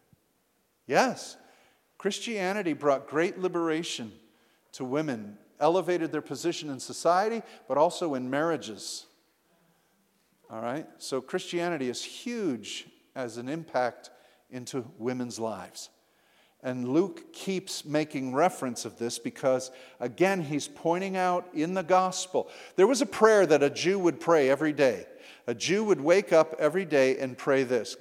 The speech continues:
"God, maker of heaven and earth, I thank you that I am not a woman, but a man.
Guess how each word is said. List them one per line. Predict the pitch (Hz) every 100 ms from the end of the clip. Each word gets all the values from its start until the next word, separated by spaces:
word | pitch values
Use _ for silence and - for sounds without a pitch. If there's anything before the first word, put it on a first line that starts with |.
| - _ _ _ _ _ _ - - 104
"God, | 143 165 185 190 156
maker | 175 175 175
of | 139
heaven | - 165 165
and | 160 156
earth, | 165 190 - 160 -
I | 139 135
thank | - 170 170 202 196
you | 208 214 220 - - _
that | 135 139
I | 147 147
am | 131 131
not | 139 165 185 - - - - _ _
a | 139 123
woman, | 131 185 208 220 214 175 -
but | 151
a | 151
man. | 147 151 165 214 220